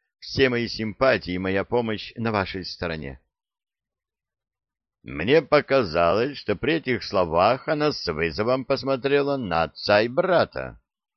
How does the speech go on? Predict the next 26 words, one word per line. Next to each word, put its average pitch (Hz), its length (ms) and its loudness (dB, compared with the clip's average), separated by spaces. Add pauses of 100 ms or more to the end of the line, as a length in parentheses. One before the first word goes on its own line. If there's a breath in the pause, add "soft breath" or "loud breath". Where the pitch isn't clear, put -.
(500)
«Благодарю 82 760 0
вас», — 120 480 -2 (300)
сказал 67 400 -6
я. 107 300 -6 (720)
«Я 73 400 2
очень 76 340 -4
ценю 123 360 -2
в - 60 -16
таких 80 380 -6
делах 92 420 0
женскую 90 760 -4
интуицию, 123 800 -4 (480)
но 80 180 -4
вы 98 220 -2
сказали 127 680 0 (140)
«их». - 560 -6 (500)
Вы 85 240 -2
думаете, 104 640 0
что 90 140 -6
в 90 40 0
этом 90 320 -2
деле 101 340 -2
повинен 107 580 -2
не 131 100 -4
один 165 480 -2
человек?» 76 560 -6